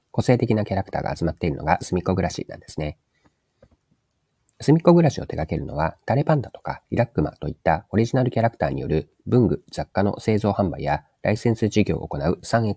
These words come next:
クスです。で、すみっコぐらしのサブタイトルがあるんですが、サブタイトルは、いつもどこかで隅っこでひっそりと暮らしているすみっコたち。ここが落ち着くんですと。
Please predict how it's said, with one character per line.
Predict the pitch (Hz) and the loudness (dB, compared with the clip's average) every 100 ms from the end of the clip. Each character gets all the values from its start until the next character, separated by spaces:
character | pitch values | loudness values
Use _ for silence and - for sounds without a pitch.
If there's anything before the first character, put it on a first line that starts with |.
| - | -8
ク | - | -18
ス | - | -16
で | |
す。 | - - _ _ _ _ _ _ _ _ _ _ _ _ _ _ _ _ _ _ _ _ _ _ _ _ _ _ _ _ _ _ _ _ _ _ _ _ _ _ _ _ _ _ - | -14 -16 _ _ _ _ _ _ _ _ _ _ _ _ _ _ _ _ _ _ _ _ _ _ _ _ _ _ _ _ _ _ _ _ _ _ _ _ _ _ _ _ _ _ -6
で、 | |
す | 85 120 | -2 -2
み | |
っ | |
コ | - | 0
ぐ | 185 | 4
ら | 175 | 4
し | - | 2
の | - | -6
サ | - | -2
ブ | - | 0
タ | 135 | 2
イ | |
ト | - | 0
ル | 65 - | -4 -6
が | 87 | -2
あ | 80 | -2
る | |
ん | 69 | -4
で | - | -6
す | 78 | -4
が、 | 73 - _ _ _ _ | -4 -4 _ _ _ _
サ | - 120 | -4 -2
ブ | |
タ | - | 0
イ | 151 | 0
ト | 147 | 0
ル | 143 | 0
は、 | 156 - _ | 0 -2 _
い | - | -2
つ | - | 2
も | 98 | 2
ど | 67 | 2
こ | - | -4
か | - | -4
で | 71 - | -2 -4
隅 | - - 123 | -2 0 0
っ | - | -2
こ | - | -6
で | - _ _ | -6 _ _
ひ | 107 | -4
っ | |
そ | - | 2
り | 139 | 0
と | - | 0
暮 | - | -4
ら | - | -6
し | - | -4
て | |
い | - | -4
る | - | -2
す | - | -2
み | 90 | -4
っ | - - | -4 -6
コ | 90 - _ - | -6 -6 _ -14
た | - | -12
ち。 | - - _ _ _ _ _ _ _ - | -12 -20 _ _ _ _ _ _ _ -8
こ | 113 | -2
こ | 107 | 0
が | - | 2
落 | - | -2
ち | - | -4
着 | - | -4
く | |
ん | 87 | -4
で | - | -4
す | |
と。 | - | -14